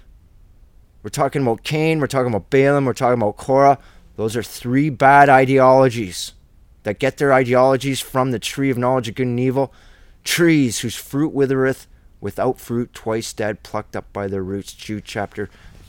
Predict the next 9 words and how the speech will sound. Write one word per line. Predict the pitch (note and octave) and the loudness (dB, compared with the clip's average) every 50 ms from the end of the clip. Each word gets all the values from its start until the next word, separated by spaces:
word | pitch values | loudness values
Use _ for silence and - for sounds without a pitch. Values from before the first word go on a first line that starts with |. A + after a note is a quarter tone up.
| - - - - - - | -20 -20 -20 -20 -20 -20
Jude, | F2+ - A#2 A#2 G#2+ F#2 - - - - | -14 -10 -10 -8 -10 -10 -14 -20 -18 -12
well, | F#2 G2+ G2 | -10 -8 -8
it | G2 | -8
only | G2+ G#2 G#2 G2+ | -8 -8 -8 -8
has | G#2 G2 G2+ F#2+ - - - - _ - _ _ | -8 -8 -8 -10 -14 -18 -20 -20 _ -20 _ _
one | - D2+ D#2+ D#2+ | -20 -18 -18 -18
chapter. | E2 - G2+ F2 E2 - E2 F#2 G2+ _ _ - - - - - - - - - - _ - _ _ - | -16 -16 -16 -16 -16 -14 -16 -16 -16 _ _ -20 -20 -20 -20 -20 -20 -20 -20 -20 -20 _ -20 _ _ -10
Verse | - C3+ C3 - - | -6 -6 -6 -6 -6
twelve, | - - C3+ C3 B2+ B2+ A#2 - | -8 -6 -4 -2 -2 -2 -4 -6